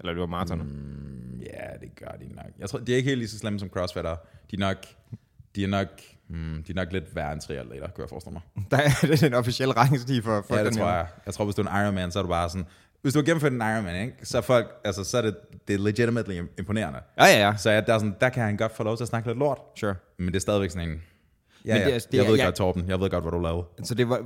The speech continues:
Speaker 1: kan du huske, hvor lange det er, de tre forskellige? Det, det er jo, det er jo løb, cykling og svømning, ikke? I en, i en, øh, jernmand.
Speaker 2: Ja,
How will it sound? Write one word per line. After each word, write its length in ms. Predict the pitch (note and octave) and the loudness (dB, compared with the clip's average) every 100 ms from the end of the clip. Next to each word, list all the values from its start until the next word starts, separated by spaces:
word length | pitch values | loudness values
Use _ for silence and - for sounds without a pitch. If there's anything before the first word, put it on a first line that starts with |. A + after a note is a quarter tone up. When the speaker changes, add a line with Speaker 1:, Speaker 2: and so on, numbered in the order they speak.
| G#2 | -4
Speaker 1:
kan 80 | A#2+ | 0
du 60 | |
huske, 220 | B2 D3+ - | 2 0 -4
hvor 160 | A2 A#2+ | 0 4
lange 260 | A2+ C3 | 4 4
det 60 | C3 | 2
er, 40 | |
de 80 | A#2 | 0
tre 240 | A2 C3 A#2+ | -2 -2 0
forskellige? 400 | - - A#2 A#2+ | -4 -2 0 0
Det, 180 | A#2 G#2 | 0 2
det 60 | |
er 20 | |
jo, 100 | A#2 | 2
det 80 | G#2+ | 4
er 40 | A#2+ | 4
jo 120 | A#2 | 6
løb, 420 | B2 C3+ E3+ E3 | 6 10 10 8
cykling 420 | - C#3+ C3 C3 | 4 0 0 0
og 80 | G2+ | -2
svømning, 640 | - - - G2+ F2+ G#2 | -4 -6 -6 -4 0 0
ikke? 200 | C#3 E3 - _ _ _ _ - | 0 -2 -6 _ _ _ _ 2
I 60 | |
en, 160 | A2 G#2 | 2 2
i 140 | - G#2 | 0 0
en, 120 | G2 | 2
øh, 220 | G2 F#2+ | 2 2
jernmand. 340 | G#2 G#2 G2+ F2 - _ _ _ _ _ - | 2 2 0 -2 -8 _ _ _ _ _ -6
Speaker 2:
Ja, 480 | G#2+ G#2+ G#2+ G#2 | -4 -2 -2 -2